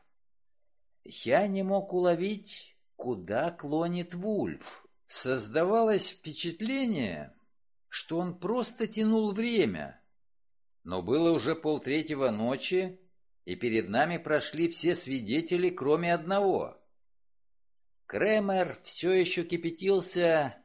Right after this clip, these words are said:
когда Стеббинс приволок шестую жертву.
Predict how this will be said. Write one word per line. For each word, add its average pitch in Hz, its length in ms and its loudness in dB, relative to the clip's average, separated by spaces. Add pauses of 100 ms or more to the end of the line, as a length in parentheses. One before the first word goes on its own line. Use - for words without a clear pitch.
(220)
когда 113 420 2
Стеббинс 180 1040 -4 (380)
приволок 113 540 2
шестую 151 760 -4
жертву. 80 800 -6